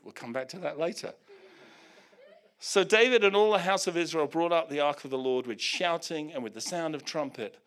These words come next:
And as the ark came into the city of David, Michal, Saul's daughter, looked through a window and saw King David leaping and whirling before the Lord.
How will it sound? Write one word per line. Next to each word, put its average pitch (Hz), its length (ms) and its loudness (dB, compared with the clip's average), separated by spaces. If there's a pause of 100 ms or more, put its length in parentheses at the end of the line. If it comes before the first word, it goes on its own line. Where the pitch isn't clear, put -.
(300)
And 127 120 -4
as 131 140 -2
the 143 120 -2
ark 208 300 4
came 175 260 -4
into 160 180 -4
the 123 120 -6
city 151 340 -2
of 139 100 -4
David, 127 400 -4 (320)
Michal, 131 680 2 (200)
Saul's 139 420 -2
daughter, 156 400 0
looked 151 320 0
through 202 220 4
a 180 60 6
window 110 520 -2
and 113 160 -8
saw 185 420 0
King 175 260 -8
David 131 380 -2
leaping 202 600 -4
and 113 240 -6
whirling 170 500 2
before 143 340 -4
the 131 60 -2
Lord. 98 440 -2